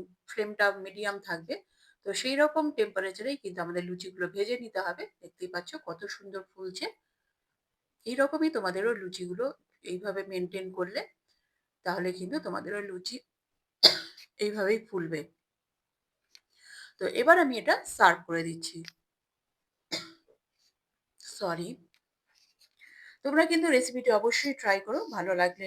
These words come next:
লাইক করে দিও এবং তোমার প্রিয়জনদের সঙ্গে প্রচুর, প্রচুর, প্রচুর শেয়ার করো এবং আরো এই ধরনের নিত্য নতুন রেসিপি দেখার জন্য চ্যানেলটির সঙ্গে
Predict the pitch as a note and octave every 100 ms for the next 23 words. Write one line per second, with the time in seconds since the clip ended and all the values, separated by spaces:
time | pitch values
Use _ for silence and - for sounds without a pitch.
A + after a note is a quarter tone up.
0 | G3 F3+ G#3+ - C4 C4+ D#4+ D#4 F3 E3+
1 | E3+ - A#3 B3 C4+ C4+ C4+ C4 C4 C#4
2 | C#4 _ _ _ _ _ D4 D4+ F4+ F4
3 | C4+ C#4+ C#4 D#4 F#4+ F#4 G#3+ F3 E3+ D#3+
4 | E3 E3+ - G#3 E4+ F4 D#4+ D4 B3+ A3+
5 | A3 A3 A3 G3 - - F#3+ F3 F3+ G#3
6 | D#4 - F#3+ E3+ - G#3 - A3+ B3+